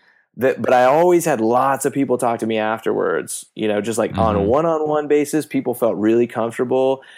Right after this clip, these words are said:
Speaker 1: and they always would come up and say, "Oh man, like, that was so messed up what that guy did at the end." And,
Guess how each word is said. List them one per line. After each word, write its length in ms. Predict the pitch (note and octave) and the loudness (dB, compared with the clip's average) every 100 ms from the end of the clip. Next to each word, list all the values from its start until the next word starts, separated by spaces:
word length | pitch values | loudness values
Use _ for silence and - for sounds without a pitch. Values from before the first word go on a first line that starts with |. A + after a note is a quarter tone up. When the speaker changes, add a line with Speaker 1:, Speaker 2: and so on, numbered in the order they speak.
| - | -10
Speaker 1:
and 140 | G2 G#2 | -4 0
they 60 | |
always 320 | G#2+ A2+ A2+ | 2 2 0
would 100 | A2+ - | -2 -6
come 220 | A#2 G#2 | -6 -2
up 240 | G#2+ A2 | -2 -2
and 100 | G2 | -4
say, 220 | - G2+ - | -4 -4 -4
"Oh 260 | - C3 B2 | -6 -6 -6
man, 400 | C3+ C3+ C3 A#2+ | -4 -4 -4 -6
like, 200 | A#2 A#2+ | -6 -6
that 120 | B2 | -6
was 140 | B2 | -6
so 240 | - B2+ B2 | -2 -2 0
messed 280 | A#2+ A#2 | -4 -4
up 120 | B2 A#2+ | -4 -2
what 100 | A#2+ | -2
that 180 | A#2+ A#2 | -2 -2
guy 180 | A#2 | -2
did 240 | A2 A#2 A#2 | 0 0 0
at 100 | A2+ | 0
the 180 | A#2 A#2 | 0 2
end." 320 | B2 B2 A#2 | 2 0 0
And, 140 | G#2 | -4